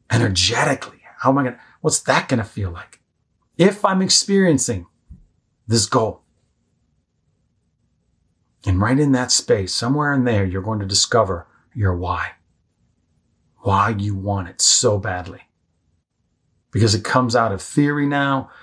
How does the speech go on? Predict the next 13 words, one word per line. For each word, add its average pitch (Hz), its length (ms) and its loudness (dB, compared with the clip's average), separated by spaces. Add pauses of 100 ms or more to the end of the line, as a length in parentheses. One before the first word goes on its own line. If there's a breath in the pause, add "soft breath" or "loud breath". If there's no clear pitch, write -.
(260 loud breath)
and 98 280 0
that, - 260 -4
that 101 220 -4
mental 127 500 2
work, 127 340 0
and 98 80 -6
it 107 120 -8
gets 107 260 -2
into 104 560 -6 (220 soft breath)
this 104 180 0
visceral, 104 840 0 (600 soft breath)
driving 98 1000 -2 (140)
passion. - 560 -2